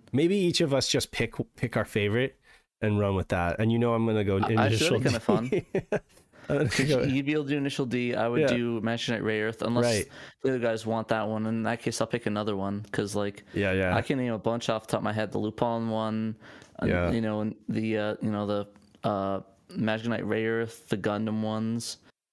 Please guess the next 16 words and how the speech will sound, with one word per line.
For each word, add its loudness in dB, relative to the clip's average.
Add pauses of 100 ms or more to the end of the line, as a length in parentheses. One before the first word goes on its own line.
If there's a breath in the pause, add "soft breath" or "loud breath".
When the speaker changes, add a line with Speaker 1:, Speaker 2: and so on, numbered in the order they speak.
(140)
Speaker 1:
Yeah. 0 (840)
Speaking 2
of 2
anime, 4
have 2
you 2
played, 2
um, 2
have -2
you 0
played 0
that, 2
those 2
Dark 0
Hunter 0
games? 0